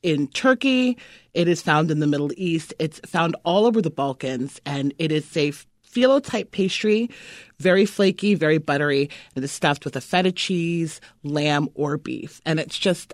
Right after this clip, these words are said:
excellent. And they have, like, many different kinds at City Fresh Market. It,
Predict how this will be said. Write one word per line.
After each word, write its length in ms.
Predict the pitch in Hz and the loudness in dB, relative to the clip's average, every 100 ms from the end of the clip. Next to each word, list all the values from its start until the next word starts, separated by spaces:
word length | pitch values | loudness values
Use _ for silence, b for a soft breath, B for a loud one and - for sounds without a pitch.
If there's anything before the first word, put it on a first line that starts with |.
| - | -8
excellent. 500 | 143 - - - - | -8 -8 -14 -14 -12
And 100 | 147 | -6
they 120 | 151 | -4
have, 180 | 156 - | -6 -6
like, 160 | - - 190 | -10 -6 2
many 400 | 190 214 220 214 | 6 6 6 4
different 320 | 180 170 139 | 2 0 -4
kinds 600 | - 131 131 127 127 - B B B | -2 -2 0 -2 -4 -8 B B B
at 220 | 151 - | -4 -2
City 180 | - 151 | -2 -2
Fresh 380 | - 127 135 139 | -2 -6 -6 -4
Market. 480 | 127 127 123 120 - | -4 -4 -4 -6 -2
It, 160 | 156 | -4